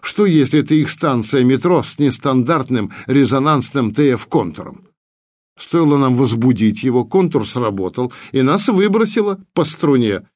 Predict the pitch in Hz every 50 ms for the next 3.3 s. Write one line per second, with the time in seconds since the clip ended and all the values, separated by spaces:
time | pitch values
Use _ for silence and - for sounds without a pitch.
0 | _ _ _ - 143 - - 156 147 151 - 156 120 98 101 110 120 123 127 135
1 | 92 - - 101 87 76 - _ _ _ _ _ _ _ _ _ 110 113 113 110
2 | - - 135 143 127 - 151 143 147 - 147 139 151 156 156 - 120 107 107 -
3 | 139 127 107 - -